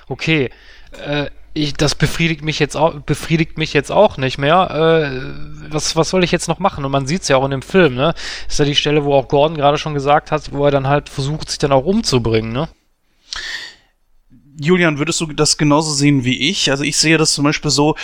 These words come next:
Speaker 2: dass diese Depressionen, dieser Wunsch, sich dann auch irgendwann umzubringen, eigentlich nur logisch war, oder? Weil er kommt ja,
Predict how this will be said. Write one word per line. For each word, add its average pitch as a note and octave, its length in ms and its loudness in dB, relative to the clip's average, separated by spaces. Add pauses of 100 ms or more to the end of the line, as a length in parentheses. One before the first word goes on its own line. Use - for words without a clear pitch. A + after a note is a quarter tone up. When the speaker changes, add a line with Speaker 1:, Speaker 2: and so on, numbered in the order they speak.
(200)
Speaker 2:
dass - 220 2
diese C#3+ 460 2
Depressionen, D3+ 1000 2
dieser C3+ 520 4
Wunsch, D#3+ 300 2
sich D#3 160 0
dann D3 160 2
auch C3 120 0
irgendwann D#3 300 0
umzubringen, C#3+ 800 0
eigentlich D3+ 760 -2
nur D3 240 4
logisch D3 520 4
war, A2 240 -4 (240)
oder? C#3+ 340 2 (320)
Weil C3+ 160 0
er C3+ 140 0
kommt D#3 320 -4
ja, D3+ 200 4